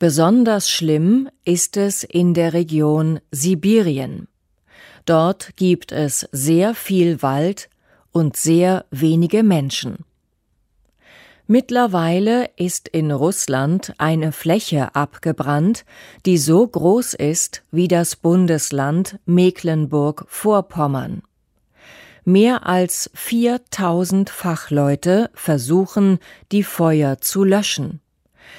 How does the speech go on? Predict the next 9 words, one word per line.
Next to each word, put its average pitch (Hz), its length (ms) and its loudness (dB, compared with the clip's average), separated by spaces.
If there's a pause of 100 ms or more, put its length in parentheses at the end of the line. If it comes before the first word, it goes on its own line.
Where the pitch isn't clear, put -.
(160)
Sie 202 240 0
sind 214 480 0
zum 185 380 2
Beispiel 175 840 0
von 156 460 0
der 139 260 0
Feuerwehr, 175 920 0 (440)
vom 147 500 -2
Katastrophenschutz 165 1500 -2